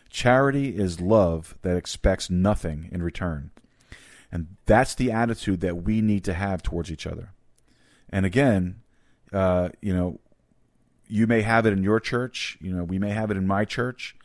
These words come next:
but, you know, we can all use a reminder every now and then. Now, Paul specifies certain kinds of Christians that may need help,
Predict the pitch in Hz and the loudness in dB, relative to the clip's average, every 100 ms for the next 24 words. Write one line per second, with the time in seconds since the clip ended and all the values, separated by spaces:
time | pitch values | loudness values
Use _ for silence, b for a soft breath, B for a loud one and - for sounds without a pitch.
0 | b b b b - 95 95 - - 98 | b b b b 2 4 4 -2 -6 -2
1 | 90 98 107 107 110 107 98 95 92 92 | 0 0 2 4 6 4 2 0 0 0
2 | 92 85 82 82 82 80 71 - - _ | 0 -2 -4 -6 -6 -8 -10 -16 -20 _
3 | _ b b b b b b b b 101 | _ b b b b b b b b 0
4 | 98 95 - _ - 135 151 123 104 98 | 2 2 -6 _ 6 10 10 10 8 2
5 | - - 127 131 127 - 92 87 90 - | -8 2 4 4 2 0 2 2 -2 -6
6 | - _ _ _ _ _ _ _ _ _ | -12 _ _ _ _ _ _ _ _ _
7 | _ - - 131 113 120 123 107 98 - | _ -8 0 0 0 -2 -2 0 -4 0
8 | 110 - - 87 82 - - 95 - 95 | 0 0 -4 -4 -4 -10 -6 -4 -2 -2
9 | 90 90 85 78 - | 0 -2 -4 -8 -12